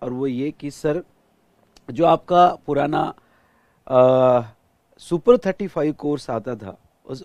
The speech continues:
वो कोर्स अब रहेगा क्या? तो मैं ये आपको कहना चाहूँगा कि सुपर थर्टी फ़ाइव कोर्स यहाँ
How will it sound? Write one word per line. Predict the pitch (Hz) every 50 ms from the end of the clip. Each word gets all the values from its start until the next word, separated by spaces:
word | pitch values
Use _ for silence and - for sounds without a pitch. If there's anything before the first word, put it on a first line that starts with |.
| -
वो | - 202 220 - 156 143 147 175 185 185 190 214 - - _ _ _ _ _ _ _
कोर्स | - 175 196 190 -
अब | - - 160 151
रहेगा | 156 143 131 113 110 101
क्या? | 95 - _ - - - _ _ _ _ _ _ -
तो | 156
मैं | 147 160 185 196
ये | 196 196
आपको | 202 185 165 - - 185
कहना | - 170 160 143 147 139
चाहूँगा | 120 - 127 123 139 196
कि | - - 226 202
सुपर | - - 180 160 - - 180
थर्टी | 175 - 196 190 - 185 170
फ़ाइव | - - 143 127 131 113
कोर्स | - 120 127 160 - - _ _ _ _ _ _ _ _ _ 110
यहाँ | 113 127 151 156 117 90 -